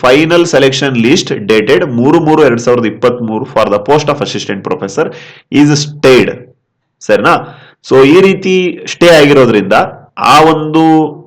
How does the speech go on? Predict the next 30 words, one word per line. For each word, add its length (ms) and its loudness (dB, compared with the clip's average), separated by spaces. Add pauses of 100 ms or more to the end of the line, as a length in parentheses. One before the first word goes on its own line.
(360)
ಸರಿನಾ, 320 2
ಆ, 640 -2
ಮಾತನ್ನ 420 0
ಮತ್ತೊಂದ್ಸಲ 560 0
ಇಲ್ಲಿ 200 4
ಪ್ರಸ್ತಾಪ 400 0
ಮಾಡ್ತಾ 360 0
ಮಾಡ್ತಾ 300 0
ಏನ್ 220 0
ಹೇಳ್ತಾ 220 -2
ಇದ್ದಾರೆ 540 -2 (200)
ಡಾಕ್ಟರ್ 300 0
ಎಂ 100 -4
ಸಿ 120 -14
ಸುಧಾಕರ್ 340 -2
ಸಾಹೇಬ್ರು, 600 -4 (500)
ಕೆ 100 0
ಐ 140 6
ಟಿ 120 2
ನ್ಯಾಯಮಂಡಳಿ 880 0 (100)
ಜೊತೆಗೆ 300 2
ಮಾನ್ಯ 340 0 (100)
ಉಚ್ಚ 240 -2 (180)
ನ್ಯಾಯಾಲಯಗಳಲ್ಲಿ 720 2
ದಾಖಲಾದ 500 0
ಪ್ರಕರಣಗಳಲ್ಲಿ 760 0
ಅರ್ಜಿಗಳಲ್ಲಿ 800 0
ತಡೆಯಾಜ್ಞೆ 600 2
ತೆರವಾದ 540 2
ನಂತರ 380 -2